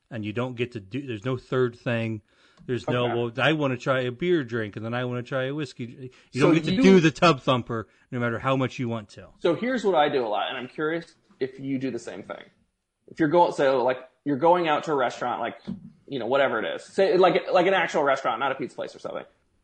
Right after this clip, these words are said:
Speaker 2: Um, would you, will, what I will often do is right when we get there, I'll order a cocktail, you know, like, an old fashioned or something. And
Speaker 1: Like,
Speaker 2: then once
Speaker 1: before
Speaker 2: we
Speaker 1: I g-, I go up there, I'm like, "I'll give you my name, but first bring me a cocktail.
Speaker 2: Exactly
Speaker 1: I'll tell you
Speaker 2: right.
Speaker 1: who I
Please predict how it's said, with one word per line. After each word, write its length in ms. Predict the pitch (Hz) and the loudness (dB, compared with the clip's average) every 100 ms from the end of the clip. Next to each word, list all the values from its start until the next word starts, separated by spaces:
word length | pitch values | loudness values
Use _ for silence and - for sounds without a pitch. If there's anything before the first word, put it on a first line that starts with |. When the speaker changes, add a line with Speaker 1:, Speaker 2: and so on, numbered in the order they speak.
| - | 2
Speaker 2:
Um, 340 | 139 131 117 117 - _ _ _ - | 4 6 4 -4 -14 _ _ _ -2
would 220 | 143 147 | 2 2
you, 120 | 147 | 0
will, 340 | 139 165 180 180 | 2 4 4 2
what 180 | 135 147 | 0 4
I 160 | 160 | 4
will 160 | 196 180 | 4 4
often 280 | 147 - 127 | 2 0 -6
do 200 | 123 120 | -4 -4
is 520 | 107 113 113 113 - _ _ _ | -2 -2 -4 -6 -14 _ _ _
right 280 | 131 131 160 | -6 0 0
when 100 | 175 | 0
we 100 | 165 | 0
get 160 | 139 143 | -2 -2
there, 120 | 127 | -2
I'll 80 | - | -2
order 280 | 113 120 113 | -2 -2 -4
a 60 | - | -4
cocktail, 640 | - 117 - - 120 123 - | -4 -6 -6 -10 -8 -10 -12
you 120 | 127 | -12
know, 80 | 123 | -10
like, 120 | 151 | -6
an 80 | 123 | -4
old 160 | 120 123 | -4 0
fashioned 380 | 127 117 - | 0 0 -4
or 40 | 92 | -8
something. 420 | - 104 - - _ _ _ | -6 -8 -8 -14 _ _ _
And 100 | - 156 | -4 -2
Speaker 1:
Like, 80 | |
Speaker 2:
then 120 | 139 143 | 0 2
once 160 | 156 | 4
Speaker 1:
before 140 | 180 160 | 6 8
Speaker 2:
we 40 | |
Speaker 1:
I 100 | - | 8
g-, 140 | 143 202 | 4 2
I 100 | 151 | 2
go 200 | 135 165 | 4 2
up 140 | 160 | 2
there, 300 | - 147 139 - _ _ - | 0 -2 -2 -8 _ _ -4
I'm 160 | 135 | -2
like, 340 | 131 123 - _ _ _ - | -2 -4 -8 _ _ _ -2
"I'll 160 | 131 | 0
give 220 | 156 185 175 | 4 2 2
you 80 | 170 | 0
my 160 | 151 | 0
name, 280 | 139 139 131 | 0 0 -2
but 160 | 120 107 | -4 -10
first 380 | - 131 127 - | -4 -2 -2 -2
bring 200 | 127 117 | -2 -2
me 140 | 113 | -4
a 40 | |
cocktail. 600 | 104 101 92 _ 101 175 _ _ - | -6 -10 -12 _ -20 -20 _ _ -12
Speaker 2:
Exactly 360 | 131 131 127 | -10 -6 -2
Speaker 1:
I'll 60 | 101 | 2
tell 200 | 160 170 | 4 4
you 60 | 170 | 2
Speaker 2:
right. 40 | |
Speaker 1:
who 140 | 147 | 0
I 80 | 147 | 2